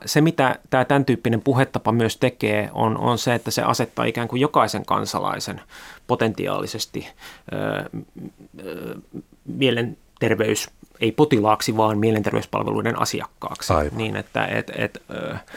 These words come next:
Speaker 1: ja tää tulee vähän siinä Ellunkanojenkin mainoskampanjassa, jossa he, he, ö, korosti, että, jossa tää slogan oli, että, että älä unohda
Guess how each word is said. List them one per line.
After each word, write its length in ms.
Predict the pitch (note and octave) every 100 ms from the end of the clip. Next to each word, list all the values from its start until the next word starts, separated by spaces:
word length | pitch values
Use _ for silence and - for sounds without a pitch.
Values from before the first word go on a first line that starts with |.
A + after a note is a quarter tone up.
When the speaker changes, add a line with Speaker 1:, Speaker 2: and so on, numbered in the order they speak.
| - -
Speaker 1:
ja 60 | -
tää 180 | B2
tulee 220 | A#2+ B2 A#2+
vähän 220 | A#2+ B2+
siinä 240 | B2+ A#2+
Ellunkanojenkin 840 | A#2 B2 B2+ A#2 A#2 A2+ A2 A#2
mainoskampanjassa, 1160 | A2+ A#2+ A#2+ - - - A2 - G#2+ G#2+ G#2+ -
jossa 300 | G2+ - -
he, 200 | G2+ G2+ - - - - - - A#2
he, 240 | G#2+ A2+ -
ö, 200 | A2+ G#2
korosti, 460 | - A#2 A2+ - A2
että, 380 | G2+ - G2+ -
jossa 320 | - G#2 -
tää 160 | A2+ A2+
slogan 480 | - B2+ A#2+ G2 F#2
oli, 220 | - -
että, 200 | - -
että 240 | - - -
älä 160 | F#2
unohda 260 | G#2 G#2